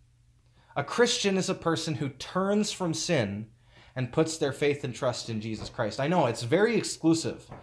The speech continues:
It's very mean, isn't it? To say that a,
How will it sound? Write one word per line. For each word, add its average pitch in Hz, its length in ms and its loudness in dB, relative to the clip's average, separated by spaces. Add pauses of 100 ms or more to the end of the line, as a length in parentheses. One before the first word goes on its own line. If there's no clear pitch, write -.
It's 139 120 -6
very 240 200 4
mean, 185 520 4 (120)
isn't 147 220 -2
it? - 160 -6 (720)
To 160 80 -2
say 131 520 2 (340)
that 151 160 8
a, 135 180 2